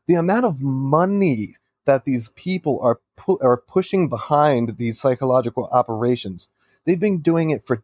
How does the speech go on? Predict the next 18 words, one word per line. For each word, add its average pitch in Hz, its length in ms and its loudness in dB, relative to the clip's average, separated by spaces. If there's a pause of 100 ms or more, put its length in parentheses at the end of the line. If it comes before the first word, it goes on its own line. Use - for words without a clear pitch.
(120)
decades. 135 560 0
They 123 140 2
know 165 180 4
how 165 400 0
to - 240 -10
execute 143 480 -4
these 135 180 -2
things 117 260 -4
perfectly. 147 800 -4 (440)
In 143 260 0
one 175 280 2
fell 175 260 2
swoop, 165 540 -2 (340)
now 170 420 2
anything 165 640 2
that 127 260 0
is - 560 -2
considered 143 640 0